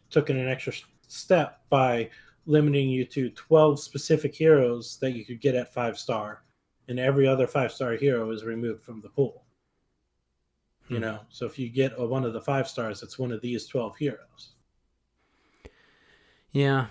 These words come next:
Speaker 1: Yeah.
Speaker 2: I, I, the thing, it is what it is, and, um, like I said, I, I don't wanna, I don't wanna beat a, you know, a, I don't, I don't wanna go through it like, like, crazy detail, but, uh, there are, you know, some Golden Week quests as well to get five more additional summon ti-, first summon tickets.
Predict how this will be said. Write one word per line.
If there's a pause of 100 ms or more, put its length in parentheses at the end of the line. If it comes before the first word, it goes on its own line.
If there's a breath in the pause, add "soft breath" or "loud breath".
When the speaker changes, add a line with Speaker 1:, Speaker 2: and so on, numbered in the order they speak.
Speaker 1:
Yeah. (120)
Speaker 2:
I,
I, (600 loud breath)
the
thing,
it
is
what
it
is,
and,
um, (420)
like
I
said,
I,
I
don't
wanna, (300)
I
don't (400)
wanna
beat
a, (260)
you
know,
a, (1000 soft breath)
I
don't,
I
don't
wanna
go
through
it
like,
like,
crazy
detail,
but,
uh,
there
are,
you
know,
some
Golden
Week
quests
as
well
to
get
five
more
additional
summon
ti-,
first
summon
tickets.